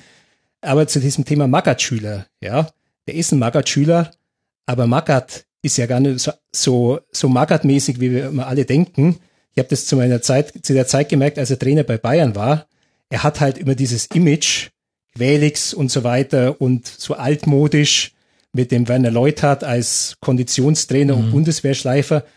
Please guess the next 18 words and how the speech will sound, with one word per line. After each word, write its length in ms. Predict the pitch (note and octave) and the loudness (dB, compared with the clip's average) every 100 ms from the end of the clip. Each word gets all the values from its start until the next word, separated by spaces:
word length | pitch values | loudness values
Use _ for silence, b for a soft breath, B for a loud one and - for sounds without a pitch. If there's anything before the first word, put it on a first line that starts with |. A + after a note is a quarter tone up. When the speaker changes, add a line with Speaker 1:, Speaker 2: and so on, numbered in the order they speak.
| b b | b b
Speaker 1:
hat 120 | C3+ | -2
er 60 | C#3+ | 0
so 140 | - | 0
gepflegt, 640 | C3+ A#2+ B2 C#3+ - - _ _ _ | -4 -6 -2 -2 -2 -14 _ _ _
aber 160 | - C3 | -4 0
der 140 | C3+ A2+ | 0 0
hat 180 | C3 - | -4 -4
alle 440 | D#3 F#3+ F3 E3 D3 - | 0 2 2 0 -2 -2
modernen 720 | C#3 B2+ C#3+ E3+ F3 E3+ D#3+ - _ _ _ - | -2 2 2 4 4 4 2 -4 _ _ _ -2
medizinischen, 840 | C#3 D3 B2+ - D#3+ F3+ D#3 D3 | 0 0 -4 -2 2 2 2 0
diagnostischen 720 | C#3+ C3 C3 D#3 - C#3 C#3 | 0 0 0 0 -2 -4 -6
Tools, 560 | - D#3+ F#3 F3+ - - _ _ _ _ D3+ | -4 0 2 2 -4 -8 _ _ _ _ -4
die 60 | |
es 160 | C3+ - | -2 0
gab 280 | B2+ D#3 - | 0 0 -2
zu 100 | C3+ | 0
der 180 | C3 | 0
Zeit, 440 | B2+ C3 C3+ D3 | 0 2 2 0